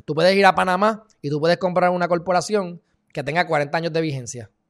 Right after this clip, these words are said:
Hace cuarenta años se hizo y ese bufete lo tiene guardadito. Tú vas allí, le pagas un billetal y te dan esa, ese número de corporación. Así que de momento Alejandro Herriman llegó a Panamá hoy, pero tiene una corporación que tiene cuarenta años de vigencia. <laughs> All right. Eso es un ejemplo.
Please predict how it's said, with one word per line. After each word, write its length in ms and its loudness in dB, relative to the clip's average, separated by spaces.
Hace 220 -2
cuarenta 320 2
años 140 -2
se 100 2
hizo 320 -8
y 60 -10
ese 160 -4
bufete 320 0
lo 80 -4
tiene 180 -8
guardadito. 600 -6
Tú 120 -6
vas 160 2
allí, 160 0
le 100 4
pagas 240 -2
un 80 -6
billetal 480 0
y 140 -14
te 80 -8
dan 320 -2
esa, 140 -4
ese 200 -4
número 200 -4
de 20 -6
corporación. 480 -2
Así 140 -8
que 100 2
de 140 -2
momento 320 -4
Alejandro 360 0
Herriman 300 2
llegó 140 0
a 40 2
Panamá 360 2
hoy, 120 6
pero 140 2
tiene 140 -4
una 80 -2
corporación 440 -8
que 120 -10
tiene 160 -10
cuarenta 340 -6
años 160 -8
de 80 -14
vigencia. 480 -14
<laughs> 480 -20
All 300 -20
right. 340 -20
Eso 960 -20
es 120 -8
un 120 -2
ejemplo. 460 -2